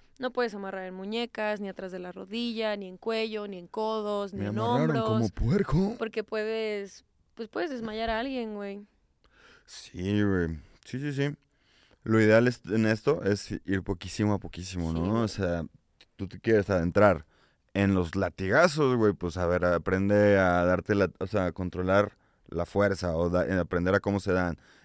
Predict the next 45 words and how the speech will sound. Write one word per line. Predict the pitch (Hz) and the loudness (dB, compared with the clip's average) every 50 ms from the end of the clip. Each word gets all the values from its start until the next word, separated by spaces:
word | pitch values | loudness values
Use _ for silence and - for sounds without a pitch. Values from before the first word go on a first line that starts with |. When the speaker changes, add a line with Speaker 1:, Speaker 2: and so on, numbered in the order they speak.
| _ | _
Speaker 2:
en | - - 131 143 | -4 -2 0 2
amarres, | 139 131 127 117 107 107 104 104 101 - 101 | 4 4 4 4 4 4 4 4 2 2 2
en | 90 90 | 2 2
lo | 90 85 | 2 0
que | - - | -2 -4
sea, | 82 - 95 92 90 87 | -4 0 2 2 2 2
¿no? | 78 80 85 95 117 123 - - _ _ - - - - - - - - _ _ | 0 0 2 2 2 0 -2 -8 _ _ -20 -20 -20 -20 -20 -20 -20 -20 _ _
A | - - 101 | 0 4 6
ver, | 107 107 107 | 6 6 6
sí | - - 135 | 4 0 0
que | - 151 | 2 2
estas | 147 - 160 156 - | 0 2 0 0 4
fantasías | 170 160 156 - 151 135 - 135 135 131 | 2 2 4 4 4 6 8 6 6 6
que | - - 143 139 135 131 | 6 6 8 8 8 8
mencionamos | 123 113 104 117 117 113 113 120 127 | 6 4 4 4 4 6 6 6 6
del | 123 120 | 4 6
B | 113 117 117 | 6 8 8
D | 120 117 | 6 6
S | 110 120 117 | 4 2 2
M | 113 123 139 151 - _ _ _ _ _ _ _ _ _ _ | 2 2 0 -4 -8 _ _ _ _ _ _ _ _ _ _
sí | - - - - - - 123 120 | -20 -16 -14 -10 -6 -2 -2 -2
son | 120 - - 127 110 104 | -2 0 0 0 2 2
posibles, | - 107 - - 104 101 98 92 85 | 0 0 0 0 0 2 2 2 2
Speaker 1:
Son | 85 98 | 0 0
Speaker 2:
¿no? | 110 | 0
Speaker 1:
posibles, | 131 127 131 120 98 95 90 - | -2 -2 -4 -6 -8 -8 -10 -6
Speaker 2:
Son | - 107 104 | -4 -2 0
Speaker 1:
sí. | - | 0
Speaker 2:
posibles, | 107 101 - 113 110 110 117 127 151 165 - - - _ _ _ _ _ - - | -2 0 2 2 2 4 4 2 2 0 -4 -12 -20 _ _ _ _ _ -16 -14
Speaker 1:
Pero | - 240 | -12 -12
son | 220 214 | -12 -12
peligrosas. | 202 220 220 214 104 98 | -6 2 6 8 8 8
Speaker 2:
pero | - 190 | 8 6
son | 180 - - 98 95 92 | 4 2 0 0 0 2
peligrosas. | - - 98 95 92 85 82 82 80 - - - - | 4 4 4 6 6 4 4 2 0 -2 -6 -10 -8
Speaker 1:
Peligrosas. | - 104 101 - - 92 92 90 - 87 | -8 -8 -8 -8 -10 -10 -10 -6 -2 -2
Speaker 2:
Eso | 90 87 101 | -2 0 2
no | 95 95 95 | 2 4 4
le | 95 90 | 2 2
quita | - 98 - - 98 | 0 -2 0 2 2
lo | 95 87 | 2 2
peligroso, | 87 87 80 80 80 78 78 80 80 - 80 | 2 2 0 2 2 2 2 0 -2 -2 -2
¿no? | 78 80 87 101 113 120 - - - _ - - - - - - | 0 0 0 0 0 -2 -8 -16 -20 _ -20 -20 -20 -20 -14 -6
Eh, | - 87 87 90 90 90 90 87 87 87 90 90 87 87 85 76 - _ _ - - - - - - - - - | -2 2 4 6 6 6 6 6 6 6 4 4 4 4 2 0 -4 _ _ -18 -18 -18 -18 -20 -20 -20 -20 -8
súper. | - - 107 87 98 90 78 | 0 2 4 6 6 4 4